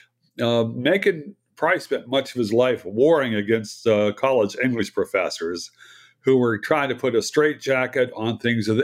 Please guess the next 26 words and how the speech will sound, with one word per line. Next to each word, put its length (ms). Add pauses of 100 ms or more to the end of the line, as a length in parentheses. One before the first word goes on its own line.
(160)
They 120
were 120
the 120
kind 260
of, 180 (240)
uh, 420
um, 280
one 240
thing 220
Mencken 320
often 420
scoffed 540
at 100
the 100
college 460
professors 540
for 380 (300)
was 280 (180)
for 140
not 260
recognizing 640
the 120
genius 440
of 120
Mark 280
Twain 400